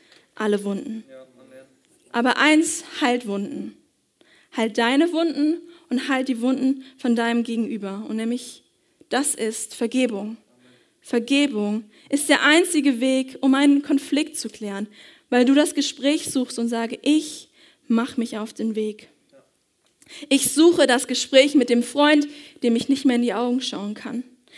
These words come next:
Speaker 1: Ich suche das Gespräch mit dem Partner, der sich falsch verhalten hat.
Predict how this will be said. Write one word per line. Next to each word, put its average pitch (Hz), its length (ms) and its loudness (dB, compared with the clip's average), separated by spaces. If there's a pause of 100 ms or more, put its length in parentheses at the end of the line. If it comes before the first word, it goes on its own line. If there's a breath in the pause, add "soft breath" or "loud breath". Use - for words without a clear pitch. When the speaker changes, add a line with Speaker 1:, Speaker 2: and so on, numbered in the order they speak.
(240 loud breath)
Speaker 1:
Ich 294 200 2
suche 330 420 6
das 311 180 0
Gespräch 311 540 -2
mit 269 180 2
dem 262 300 0
Partner, 254 520 -2 (460 soft breath)
der 240 80 0
sich 277 180 -6
falsch 269 300 -2
verhalten 277 540 -4
hat. - 300 -12